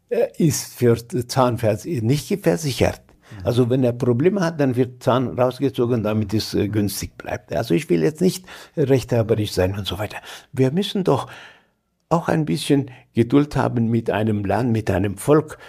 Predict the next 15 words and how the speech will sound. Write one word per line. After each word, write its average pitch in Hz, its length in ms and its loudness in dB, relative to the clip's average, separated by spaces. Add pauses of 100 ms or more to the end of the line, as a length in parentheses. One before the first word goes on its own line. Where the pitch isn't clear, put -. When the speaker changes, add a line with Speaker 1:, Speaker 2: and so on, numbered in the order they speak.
(160)
Speaker 1:
das - 200 -2
fünfzig 175 480 -2
Jahre 101 340 0 (1200)
ausgebeutet, 120 800 2 (140)
äh, 131 140 -2
ge-, 104 360 0 (220)
und 135 140 -2
jetzt 147 280 2
kann 151 160 -2
man 139 200 0
das 123 180 -2
nicht 160 220 -2
in 160 160 2
fünf 156 240 -4
Jahren, 160 480 0